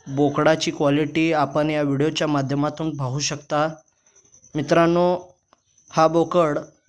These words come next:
पाच महिन्याचा असून वजनात पस्तीस किलो प्लस आहे.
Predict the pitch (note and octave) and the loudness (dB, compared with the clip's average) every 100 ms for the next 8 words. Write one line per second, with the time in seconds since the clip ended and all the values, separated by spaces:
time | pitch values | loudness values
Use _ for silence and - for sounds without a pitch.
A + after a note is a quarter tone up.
0 | _ D#3 E3 E3 E3 D#3 D#3+ D#3+ F3+ D#3 | _ -4 -2 -2 -2 0 0 0 0 0
1 | C#3+ E3 D#3 D3 D3 - _ _ - - | 0 0 0 -2 -4 -20 _ _ -20 -20
2 | - - - - - - - D3+ C3+ D#3+ | -20 -20 -20 -20 -20 -10 -2 0 4 4
3 | F3 F3+ - _ _ _ _ _ _ _ | 4 0 -4 _ _ _ _ _ _ _
4 | _ - D3+ - F3+ F3 - - D#3+ E3+ | _ -4 -4 -2 2 2 0 -2 2 2
5 | E3+ - - D3+ E3 E3 D#3+ C#3+ C#3+ | 0 -6 -8 -2 0 0 0 0 -2